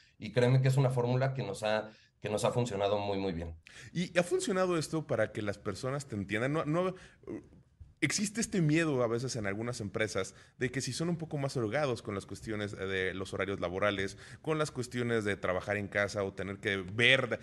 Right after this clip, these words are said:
Speaker 2: al trabajador, eh, que es como una historia o como ideologías ya de generaciones atrás, ¿no ha sido complicado, eh, tu historia con, o, o la parte de la histo-, de, de la adaptación a esto?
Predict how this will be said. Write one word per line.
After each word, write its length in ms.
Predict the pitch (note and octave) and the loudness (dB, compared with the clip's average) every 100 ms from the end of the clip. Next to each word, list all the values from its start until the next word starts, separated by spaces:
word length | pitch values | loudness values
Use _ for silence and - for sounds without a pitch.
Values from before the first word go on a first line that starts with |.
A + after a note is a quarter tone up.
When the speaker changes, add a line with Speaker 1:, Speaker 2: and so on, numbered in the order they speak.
| - - | -6 -4
Speaker 2:
al 160 | F#2 | -2
trabajador, 580 | G#2 F#2+ - G2+ G2+ A#2 | 0 0 0 0 2 2
eh, 180 | A2 G#2+ | 0 -4
que 120 | A#2 | -4
es 160 | A2 G#2+ | -6 -8
como 200 | G#2+ G#2 G#2 | -6 -2 0
una 180 | A2+ | 0
historia 500 | A2+ A2 A#2 A2+ A2+ A2 - | -2 -2 0 2 2 0 -8
o 140 | G#2+ | -8
como 420 | G#2 G#2 G2+ F#2 - | -4 -2 -2 -4 -2
ideologías 760 | A2+ A2+ G#2+ G2+ C#3 B2+ G#2 | 2 2 2 0 2 2 2
ya 200 | A2 A#2 | 2 2
de 160 | A2+ G#2+ | 2 -2
generaciones 600 | A2 G2 F2+ A2 A2 A2 | -2 -2 -2 -4 -6 -6
atrás, 340 | A2 G2 A#2 - - - B2 | -2 0 0 -4 -18 -8 -2
¿no 360 | C#3 C3+ D#3 | 0 2 2
ha 20 | G#3+ | 4
sido 240 | E4+ F#4+ | 2 2
complicado, 960 | D#4 B3+ D#3+ F3+ G#3 A#3+ A#3 D3+ D3 B2+ | -2 -4 -2 0 2 2 2 2 2 2
eh, 180 | A#2+ | 2
tu 160 | B2+ C3 | 0 -2
historia 440 | B2 D#3+ E3 F3 | -2 0 0 0
con, 160 | E3+ C#3+ | -2 -2
o, 60 | A#2+ | 0
o 360 | A2+ A2+ B2 | 0 2 2
la 160 | A#2+ - | 2 2
parte 240 | D3+ D3+ | 0 -2
de 80 | D#3 | -4
la 60 | A#2+ | -4
histo-, 320 | - C3 A2+ | -4 -4 0
de, 260 | A2+ G#2+ | 0 2
de 220 | A2 A2 G#2 | 0 0 0
la 100 | G#2 | 0
adaptación 600 | G#2+ - G#2+ - C3 C3 | 0 -2 -4 -2 -2 -2
a 40 | |
esto? 280 | A2+ - | -2 -4